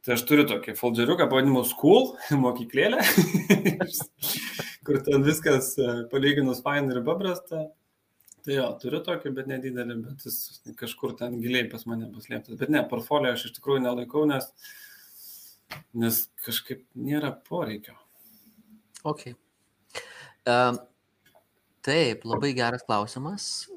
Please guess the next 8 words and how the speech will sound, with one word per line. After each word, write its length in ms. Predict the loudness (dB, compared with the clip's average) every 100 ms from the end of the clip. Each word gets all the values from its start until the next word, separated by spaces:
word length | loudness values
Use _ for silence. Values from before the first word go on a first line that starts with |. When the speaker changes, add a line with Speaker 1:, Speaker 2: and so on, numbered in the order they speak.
| -20 _ -2
Speaker 2:
Andrius 320 | -2 -2 -2
klausė, 380 | 2 4 2 -4
sako, 300 | -2 0 2
„Lietuviai 480 | 4 4 2 2 2
bijo 380 | 2 4 4 4 0
išsiskirti 1000 | -4 -2 -4 -6 -2 0 0 -2 -2 -2 -2 -14 -20 -20 _ -2
iš 260 | 0 0 2
liet-, 260 | 4 4